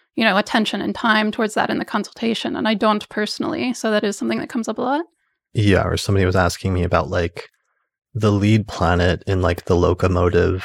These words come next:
Speaker 1: Hmm.
Speaker 2: um,
Speaker 1: Yeah.
Speaker 2: pattern in their chart and that being the most important planet. And she was confused because she didn't understand then how that meshed with the ruler of the ascendant, which some modern astrologers call the ruler of the chart,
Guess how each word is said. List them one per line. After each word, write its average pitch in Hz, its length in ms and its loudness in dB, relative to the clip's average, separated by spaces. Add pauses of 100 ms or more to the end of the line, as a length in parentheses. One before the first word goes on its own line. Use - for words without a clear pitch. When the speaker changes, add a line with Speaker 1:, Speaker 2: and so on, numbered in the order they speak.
(160)
Speaker 1:
Hmm. 254 260 2
Speaker 2:
um, 87 520 0 (520)
Speaker 1:
Yeah. 220 260 -4 (180)
Speaker 2:
pattern 87 580 -2
in 90 180 -6
their 87 140 -2
chart 85 520 -2
and 92 160 -4
that 85 180 -2
being 87 160 -2
the 87 80 -2
most 85 260 -4
important 87 460 -2
planet. 90 500 -2
And 90 240 -4
she - 140 -2
was 87 120 -2
confused 92 520 -2
because 92 560 -2 (440)
she - 160 -4
didn't 92 200 4
understand 90 560 2
then 85 320 2
how 92 340 0
that 82 280 0 (440)
meshed 98 540 0
with 90 460 0 (180)
the 104 120 0
ruler 95 340 4
of 92 120 0
the - 80 -6
ascendant, 95 600 0
which 98 180 -4
some 95 120 -2
modern 92 280 0
astrologers 92 500 -2
call - 200 -6
the 98 120 -4
ruler 90 240 -2
of 90 80 -10
the 85 100 -6
chart, 92 480 0